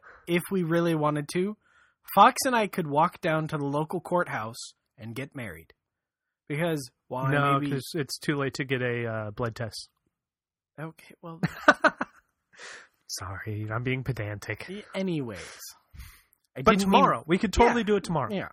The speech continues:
Speaker 2: That's <laughs>
Speaker 1: So, but I already know we're not related. So, I, I fucking
Speaker 2: Yeah, but d-, we still have to prove that to the court.
Speaker 1: I know,
Speaker 2: Because
Speaker 1: I know.
Speaker 2: for some reason, marriage is a government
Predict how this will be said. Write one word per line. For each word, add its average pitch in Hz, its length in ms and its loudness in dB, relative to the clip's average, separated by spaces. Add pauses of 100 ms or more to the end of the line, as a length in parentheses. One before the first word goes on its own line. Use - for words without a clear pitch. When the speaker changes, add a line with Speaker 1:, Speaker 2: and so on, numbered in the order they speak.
Speaker 2:
That's 165 180 -8 (280)
<laughs> - 120 -2 (920)
Speaker 1:
So, 170 360 2 (920)
but 160 240 -4
I 147 80 -6
already 185 240 -6
know 180 140 -8
we're 127 120 -8
not 113 180 -12
related. 92 400 -18 (240)
So, 107 320 -16 (400)
I, 160 60 -20
I - 20 -20 (680)
fucking 160 120 0
Speaker 2:
Yeah, 156 120 2
but 139 180 -4 (500)
d-, 151 140 -18 (380)
we 147 60 -10
still - 280 0
have 139 160 0
to 127 80 -4
prove 131 320 -2
that 120 220 -2
to 127 100 -6
the 143 80 -4
court. 117 360 -4 (320)
Speaker 1:
I 175 80 -8
know, 120 220 -8
Speaker 2:
Because 123 280 -2
Speaker 1:
I 170 60 -10
know. 143 120 -10
Speaker 2:
for 139 120 0
some 135 200 -2
reason, 123 420 -4 (420)
marriage 120 380 0
is 117 180 -4
a 110 180 -2 (1400)
government 117 460 -4